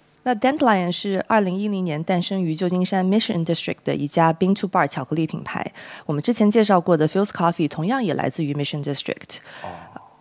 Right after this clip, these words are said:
Speaker 1: 对，它的创始人叫 Todd 和 Cameron。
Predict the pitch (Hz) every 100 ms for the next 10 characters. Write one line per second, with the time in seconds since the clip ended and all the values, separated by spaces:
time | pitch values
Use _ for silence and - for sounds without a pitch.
0 | - _ - 139 - - 233 226 277 247
1 | 151 143 151 160 165 160 - 208 - -
2 | - - 147 160 - 240 233